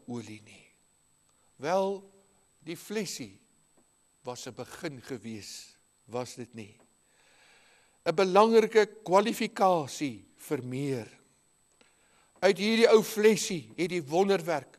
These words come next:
plaasgevind, het die kanne vol olie gekom.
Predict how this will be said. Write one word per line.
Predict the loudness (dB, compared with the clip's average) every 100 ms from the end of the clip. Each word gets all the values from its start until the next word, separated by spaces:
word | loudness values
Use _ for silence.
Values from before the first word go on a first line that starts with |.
| _
plaasgevind, | -8 -6 -6 -8 -16 -16 -16 -18 _ -20 _ _ _ _ _ _ _ _ _ _ _
het | -6 -4
die | -4 -2
kanne | 0 0 -2
vol | -4 -6 -4
olie | -6 -6 -10 -16 _
gekom. | -18 -18 -12 -12 -12